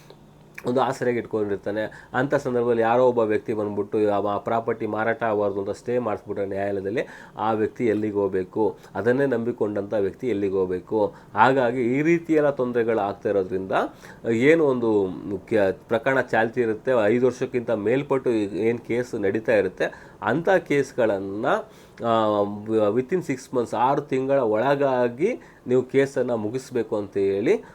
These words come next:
ಒಂದು ಆದೇಶನ ಮಾಡಿದ್ದಾರೆ, ಆ, ಸ್ಟೇಟ್ ಗೌರ್ಮೆಂಟಿಂದ.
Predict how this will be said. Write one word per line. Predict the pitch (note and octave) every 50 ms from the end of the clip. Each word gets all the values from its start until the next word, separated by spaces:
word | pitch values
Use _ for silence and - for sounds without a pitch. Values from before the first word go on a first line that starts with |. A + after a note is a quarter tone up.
| - -
ಒಂದು | - G#2+ G#2+ G#2+ D3 F#3 -
ಆದೇಶನ | - - - G#2+ A2 G2+ - - A2 G#2
ಮಾಡಿದ್ದಾರೆ, | G2 F#2+ F#2+ G2 G2 G2 A2 C3 - D4+ - - - - - -
ಆ, | A2
ಸ್ಟೇಟ್ | G2+ - - B2+ A#2+ A2+ G#2
ಗೌರ್ಮೆಂಟಿಂದ. | G2+ G#2 G#2 G2+ G2 F#2 - G2 F#2 F#2 F#2